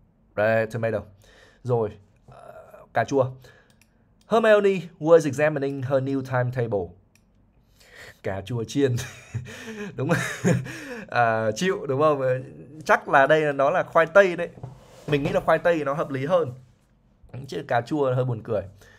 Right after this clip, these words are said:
Nó là nước thì bây giờ đem nó đi chiên nó hơi kỳ. Thì đây nhá, cái con bé Hermione này thì nó đang, ờ, xăm soi cái thời khóa biểu mới của nó.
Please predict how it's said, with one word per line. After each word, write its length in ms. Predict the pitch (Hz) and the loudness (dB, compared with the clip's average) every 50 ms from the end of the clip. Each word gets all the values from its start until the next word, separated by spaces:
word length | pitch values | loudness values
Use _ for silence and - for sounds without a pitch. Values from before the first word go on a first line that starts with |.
| _ _ _ _ _ _ _ _ _ _ _ _ _ _ _ _ | _ _ _ _ _ _ _ _ _ _ _ _ _ _ _ _
Nó 140 | - 117 127 143 | -4 -2 0 0
là 20 | 127 131 | 0 2
nước 220 | 151 190 220 214 - | 2 2 2 2 0
thì 120 | 139 123 | -4 -2
bây 140 | 123 123 123 | -2 0 0
giờ 100 | 123 117 | 0 0
đem 220 | 120 127 131 127 | 2 0 0 0
nó 60 | 127 127 | 0 -2
đi 160 | 135 131 127 | -4 -4 -8
chiên 480 | - - 147 135 127 123 120 117 117 117 | -6 -2 0 0 0 0 -4 -6 -8 -6
nó 80 | 117 | -6
hơi 140 | 117 123 120 123 | -4 -4 -6 -6
kỳ. 260 | - 110 101 90 82 - - _ - - _ _ _ | -6 -8 -8 -8 -10 -14 -20 _ -20 -20 _ _ _
Thì 100 | - 143 | -2 2
đây 140 | 147 151 156 | 2 2 4
nhá, 140 | 165 170 170 | 4 2 2
cái 180 | 165 156 147 | 2 -2 -4
con 280 | 139 156 156 151 151 139 | 0 2 2 2 2 2
bé 140 | 123 120 120 | 2 2 2
Hermione 280 | 147 147 143 139 139 | 2 0 0 0 0
này 220 | 127 113 104 107 120 - | -2 -2 -4 -6 -8 -8
thì 100 | 123 117 | -4 -2
nó 140 | 120 120 | 0 2
đang, 240 | 127 131 135 131 131 | 4 4 2 2 2
ờ, 480 | 131 131 127 127 127 127 127 127 123 123 - | 2 2 2 4 4 4 4 2 0 -2 -2
xăm 240 | - 143 139 135 | 0 0 0 0
soi 380 | 123 - 139 127 127 127 123 113 - - _ - | -2 0 2 4 4 2 2 -2 -6 -14 _ -10
cái 120 | 101 95 | -10 -4
thời 180 | 107 127 113 101 | -2 -2 -2 0
khóa 160 | - 98 98 | -2 -2 -2
biểu 180 | 123 131 101 | -2 -2 -2
mới 240 | 90 95 98 101 113 | -2 -4 -4 -4 -4
của 100 | 123 120 | -4 -6
nó. 300 | 101 95 92 95 98 - | -6 -6 -6 -6 -6 -8